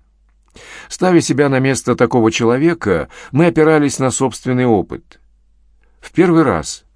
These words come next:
отправляясь по незнакомому маршруту со зрячим человеком, ты стараешься запоминать детали пути и находить удобные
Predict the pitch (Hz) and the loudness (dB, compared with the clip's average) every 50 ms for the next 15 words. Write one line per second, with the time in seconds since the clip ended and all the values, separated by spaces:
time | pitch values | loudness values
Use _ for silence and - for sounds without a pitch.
0 | _ - 110 117 - - 123 131 127 135 131 123 110 - - 104 110 113 87 104 | _ -6 -6 -4 -2 0 0 0 2 2 0 0 0 -2 -4 -4 -4 -2 -2 -4
1 | 117 110 - 120 113 113 104 104 104 95 82 - _ - 92 104 107 - - - | -4 -2 -2 -2 0 0 0 0 0 -2 -4 -6 _ -6 -4 -4 -2 -4 -4 -2
2 | 127 117 113 113 95 95 95 90 82 73 - _ _ _ _ _ _ _ - - | -2 -2 -2 -4 -4 -4 -2 -2 -4 -6 -8 _ _ _ _ _ _ _ -6 -4
3 | 107 104 85 98 101 123 143 131 - 95 87 - - 92 90 92 95 92 85 - | -4 -2 -2 -2 -2 -2 -2 -4 -6 -6 -6 -6 -6 -4 -2 -2 -2 -2 -4 -4
4 | 85 78 73 69 - _ - - - - - - - - 170 170 - - 156 151 | -6 -8 -8 -10 -14 _ -20 -20 -20 -20 -20 -20 -6 -2 0 0 0 0 0 0
5 | 156 151 143 - - 135 131 131 127 120 - - 104 98 139 127 - 131 127 131 | 2 0 0 -2 -2 -2 0 2 2 2 0 0 -2 -2 -2 -2 0 -2 -2 -2
6 | 131 135 131 127 117 117 120 120 - - 160 160 156 143 139 - 143 147 - - | -2 -2 -2 -2 -2 -4 -6 -6 -4 -2 -2 0 0 -2 -4 -4 -4 -6 -6 -6
7 | - - 101 95 85 76 - - - - - - 110 117 120 113 127 120 131 151 | -8 -6 -4 -2 -2 -4 -4 -8 -16 -20 -8 -2 0 0 0 0 0 -2 -2 -2
8 | 123 - 120 104 113 123 123 113 120 120 117 113 110 107 107 | -2 -2 -2 0 0 0 0 0 -2 -2 0 0 -2 -4 -8